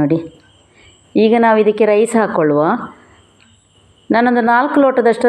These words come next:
ರೈಸ್ ತಗೊಂಡಿದ್ದೇನೆ. ಈ ನೋಡಿ, ಚಿಕ್ಕ ಲೋಟ ಇದು, ಚಿಕ್ಕ ಲೋಟದಲ್ಲಿ ನಾಲ್ಕು ಲೋಟದಷ್ಟು ರೈಸ್ ತಗೊಂಡಿದ್ದೇನೆ. ಇದನ್ನು ಮೊದಲೇ ಸ್ವಲ್ಪ ನೀರಲ್ಲಿ ನೆನೆಸಿಟ್ಟುಕೊಂಡಿದ್ದೇನೆ. ಇದು ಸೋನಾ ಮಸೂರಿ. ಈಗ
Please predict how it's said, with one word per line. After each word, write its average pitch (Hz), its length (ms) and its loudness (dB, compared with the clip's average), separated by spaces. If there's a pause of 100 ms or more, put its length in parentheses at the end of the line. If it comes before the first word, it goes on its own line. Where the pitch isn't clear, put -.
ರೈಸ್ 220 280 0
ತಗೊಂಡಿದ್ದೇನೆ. 185 560 -2 (280)
ಈ 220 120 2
ನೋಡಿ, 196 240 0
ಚಿಕ್ಕ - 300 -6 (100)
ಲೋಟ 190 180 0 (160)
ಇದು, 151 160 0 (200)
ಚಿಕ್ಕ 208 160 -4 (100)
ಲೋಟದಲ್ಲಿ 202 480 0
ನಾಲ್ಕು 220 300 -2
ಲೋಟದಷ್ಟು 190 500 0
ರೈಸ್ 190 240 -4
ತಗೊಂಡಿದ್ದೇನೆ. 151 480 0 (560)
ಇದನ್ನು 247 260 2
ಮೊದಲೇ 254 360 0
ಸ್ವಲ್ಪ 247 220 -2 (160)
ನೀರಲ್ಲಿ 233 340 2
ನೆನೆಸಿಟ್ಟುಕೊಂಡಿದ್ದೇನೆ. 190 920 0 (160)
ಇದು 240 140 2 (360)
ಸೋನಾ 208 280 0
ಮಸೂರಿ. 160 360 0 (1900)
ಈಗ 214 60 2